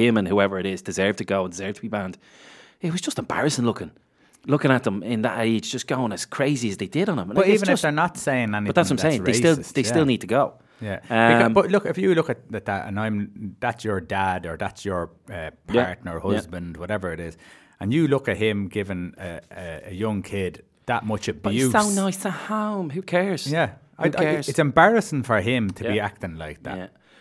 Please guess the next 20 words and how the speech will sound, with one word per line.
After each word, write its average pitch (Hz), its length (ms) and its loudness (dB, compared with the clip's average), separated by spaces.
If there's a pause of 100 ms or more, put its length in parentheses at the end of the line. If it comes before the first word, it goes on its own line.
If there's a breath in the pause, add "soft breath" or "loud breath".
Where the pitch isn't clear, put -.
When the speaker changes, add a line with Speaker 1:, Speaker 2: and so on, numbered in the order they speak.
Speaker 2:
Absolutely 123 300 4
Speaker 1:
But, - 20 8
um, 120 60 6
I 117 120 2
Speaker 2:
embarrassed. 117 260 4
Speaker 1:
watched 156 240 4
the 139 400 4
Sky - 180 2
Sports. 127 340 0
Obviously, 113 240 -4
they 107 60 0
have 107 160 4
the 107 60 -6
debate 101 320 -4
on 98 160 -6
every 95 160 -8
night. 95 220 -8 (280)
And, 90 420 -10
of - 220 -18
course, 92 520 -8